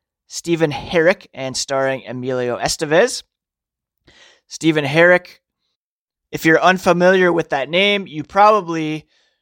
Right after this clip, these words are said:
remember some of his movies, notably Bill and Ted's Excellent Adventure, The Three Musketeers, Mister Holland's Opus,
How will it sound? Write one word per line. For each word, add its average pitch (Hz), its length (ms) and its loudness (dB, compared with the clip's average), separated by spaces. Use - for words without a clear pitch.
remember 160 680 2
some 165 300 -2
of 151 160 0
his 143 460 -8
movies, 180 720 0
notably 147 800 -6
Bill 165 140 2
and 160 140 2
Ted's 147 260 -4
Excellent 127 380 -8
Adventure, 190 720 0
The 143 80 -10
Three 151 200 -8
Musketeers, 175 920 0
Mister - 280 -6
Holland's 143 460 2
Opus, 175 580 -6